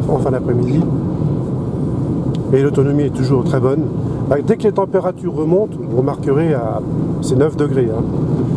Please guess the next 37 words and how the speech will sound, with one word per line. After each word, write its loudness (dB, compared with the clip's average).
C'est 0
à 2
peu 0
près -2
ça, -4
hein, -2
c'est 0
réel. 0
Malgré 2
la 2
pluie, -2
euh, 6
l'eau, 0
l'eau 4
est 2
pas -2
froide, -2
hein. -6
La 2
pluie 0
qui 2
tombe, 2
dis -2
donc, 2
c'est -2
impressionnant. 0
Et 4
l'autonomie 2
est 2
intéressante. -2
J'ai -2
déjà 0
fait, 0
voilà, 2
j'en -2
sais -4
rien, -2